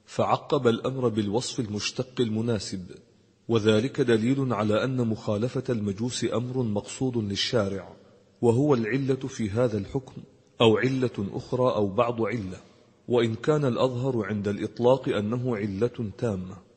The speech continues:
ولهذا لما فهم السلف كراهة التشبه بالمجوس في هذا وغيره، كرهوا أشياء غير منصوصة بعينها عن النبي صلى الله عليه وسلم من هدي المجوس. وقال المروزي: "سألت أبا عبد الله"،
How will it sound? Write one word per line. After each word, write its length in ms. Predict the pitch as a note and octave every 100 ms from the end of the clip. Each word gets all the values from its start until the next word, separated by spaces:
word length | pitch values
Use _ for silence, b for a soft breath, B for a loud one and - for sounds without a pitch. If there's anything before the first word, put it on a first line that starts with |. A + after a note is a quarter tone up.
| _
ولهذا 600 | A#2 A2 A2+ B2+ D3 D3 C3+
لما 320 | G#2+ G2 G#2+
فهم 360 | - B2+ C3+
السلف 480 | A2+ - B2+ B2+ -
كراهة 460 | B2 G#2+ G#2 G2+ B2
التشبه 720 | A#2+ - G#2+ - F#2+ F#2+ B2 B2
بالمجوس 580 | G#2 G2 F#2+ A#2+ B2 B2
في 240 | - G#2
هذا 300 | G2+ A#2 G2+
وغيره، 500 | F#2+ G2 A#2 A#2+ B2+ A#2+ - - _ _ _ _
كرهوا 460 | B2+ C#3+ C#3 D3 G#2+
أشياء 480 | G#2+ - C3 B2 B2
غير 360 | A2 C#3 C3
منصوصة 520 | G#2+ G#2 - G#2+ C#3 C3
بعينها 720 | B2+ G2+ G2 A2 C3 C3 C3
عن 240 | B2+ A2 G2+
النبي 500 | G2 G2 G2 B2 B2+
صلى 320 | - G2+ G2+
الله 460 | G2 G#2 B2 A#2 F#2+
عليه 400 | G2+ A#2+ G#2+ G2+
وسلم 580 | G2 - G2+ A#2 A#2+
من 180 | G#2 G2
هدي 300 | F#2 A#2 A2
المجوس. 800 | G#2+ G#2 G2+ G2+ - - - - - _ _ _ _ _
وقال 420 | A2 A2 B2+ C3+ D3
المروزي: 760 | B2 G#2+ G#2 G#2 G2 B2+ C#3
"سألت 460 | B2+ - B2+ C3 -
أبا 280 | G#2 G2
عبد 320 | G2 G#2 G#2+ G2+
الله"، 420 | F#2 G2 A#2+